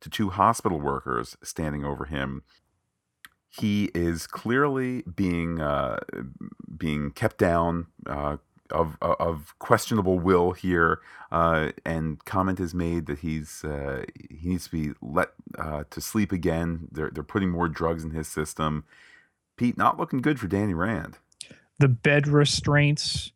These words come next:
Speaker 2: suddenly visible. Um, we have voiceover again of, uh, Wendell telling him it's just turbulence, it's gonna be okay.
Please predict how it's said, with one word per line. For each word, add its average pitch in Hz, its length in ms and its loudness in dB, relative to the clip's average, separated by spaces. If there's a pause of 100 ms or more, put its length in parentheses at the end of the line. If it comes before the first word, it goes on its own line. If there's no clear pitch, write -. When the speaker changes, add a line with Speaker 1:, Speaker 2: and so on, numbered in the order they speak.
(120)
Speaker 2:
suddenly 139 880 2
visible. 127 800 4 (560)
Um, 117 680 4
we 127 280 4
have 120 380 4
voiceover 131 960 6
again 123 560 6
of, 113 560 6
uh, 117 280 4
Wendell 170 540 6
telling 160 400 6
him 151 420 6
it's - 280 -4
just - 380 -10
turbulence, 202 680 4
it's 117 240 0
gonna 120 260 4
be 107 280 4
okay. 180 720 4